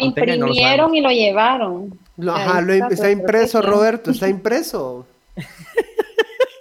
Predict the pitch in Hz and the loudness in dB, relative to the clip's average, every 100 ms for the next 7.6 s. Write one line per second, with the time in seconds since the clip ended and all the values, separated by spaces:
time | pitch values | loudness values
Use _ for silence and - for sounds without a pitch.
0 | 494 453 440 214 208 202 180 - 185 - | -4 -2 0 -2 -2 -2 -2 -2 -4 -2
1 | 190 175 196 208 202 196 220 311 - - | 0 0 -2 -4 -4 -4 -4 -6 -12 -8
2 | - 214 247 208 190 190 254 247 190 196 | -4 -2 0 0 0 0 2 2 0 -4
3 | 220 220 233 220 208 202 208 233 233 160 | -2 0 -2 -4 -4 -4 -4 -4 -2 -2
4 | 180 233 240 240 240 220 202 147 151 208 | 0 0 -2 -4 -4 -4 -4 -4 -2 -2
5 | 196 - 196 254 247 247 240 - - 180 | -4 -4 -4 -2 0 0 -4 -10 -12 -8
6 | 165 170 202 190 190 196 208 202 170 147 | -2 -2 -2 -4 -2 -2 -2 -4 -4 -2
7 | 151 175 226 277 285 277 | -2 -2 -2 -2 -4 -6